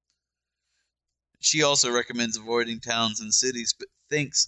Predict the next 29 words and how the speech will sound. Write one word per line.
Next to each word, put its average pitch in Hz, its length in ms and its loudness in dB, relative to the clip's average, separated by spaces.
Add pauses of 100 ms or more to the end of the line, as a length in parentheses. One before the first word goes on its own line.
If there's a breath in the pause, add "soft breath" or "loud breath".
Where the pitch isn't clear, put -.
and 120 100 -12
I'm 135 120 -2
not 226 180 2
sure 160 240 2
if 151 100 -2
I 123 100 4
agree 113 260 -6
with 98 180 -20
this, - 300 -12
but - 180 -18
thinks 131 320 -4
maybe 123 220 -2
you 123 100 -2
should 120 220 2
hit 123 200 -4
the 104 100 -16
city 110 340 -2
when 113 200 -10
it - 80 -20 (100)
first 110 340 -2
goes 107 260 -8
down 110 420 -6 (320 soft breath)
to - 100 -20
try 127 260 2
to 110 80 2
get 113 260 -2
your 107 140 -4
plunder 117 500 0
on 120 380 0